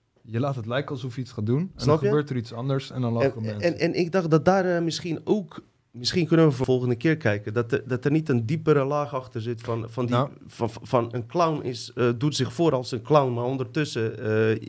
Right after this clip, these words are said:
Speaker 2: is die met iets heel anders bezig, of jou misleiden, of wat, we-, weet je?
Speaker 1: Die, eh, die clown dingen, die verwijzingen van die stammen en allemaal... Die hebben allemaal een spirituele reden daarvoor.
Speaker 2: Ja, dat, daar wil
Speaker 1: Dus
Speaker 2: ik wat
Speaker 1: het is
Speaker 2: meer over
Speaker 1: altijd
Speaker 2: weten.
Speaker 1: iets spiritueels.
Speaker 2: Maar, maar kan je me vertellen wat, wat zeg maar die, eh,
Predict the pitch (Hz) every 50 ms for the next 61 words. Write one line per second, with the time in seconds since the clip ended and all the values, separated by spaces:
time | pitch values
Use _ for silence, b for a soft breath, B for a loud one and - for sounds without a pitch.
0 | - - - 131 120 120 123 127 110 120 113 113 - 117 - 135 123 120 127 131
1 | 131 123 113 113 117 127 127 117 - - - - - 135 - - 120 113 110 107
2 | 107 107 - 131 135 131 131 131 127 123 117 117 113 131 127 127 - - 104 107
3 | 117 - - - - 120 120 123 123 123 123 120 120 117 117 107 101 113 120 117
4 | 113 - 147 151 151 160 170 147 123 117 135 151 156 143 143 143 127 127 117 -
5 | 135 131 131 135 131 120 127 135 139 135 127 117 113 110 - - 127 120 127 123
6 | 117 120 117 113 110 107 107 113 127 127 b b b b b b b b _ _
7 | - 113 127 127 131 143 143 170 180 175 156 147 123 127 127 120 - - - 160
8 | 143 139 143 - 139 151 151 160 143 127 123 123 135 156 151 139 120 120 113 104
9 | 101 104 104 98 98 - - - 131 135 135 180 165 180 196 220 190 202 165 131
10 | 139 147 131 160 143 131 127 127 170 - 113 - - 101 101 151 - - - -
11 | - 151 139 127 - 151 170 - 160 151 123 175 180 170 - 202 202 208 202 190
12 | - 180 - 208 202 196 175 175 185 180 - - 156 175 165 - 185 156 - 175
13 | 175 156 151 156 156 156 156 156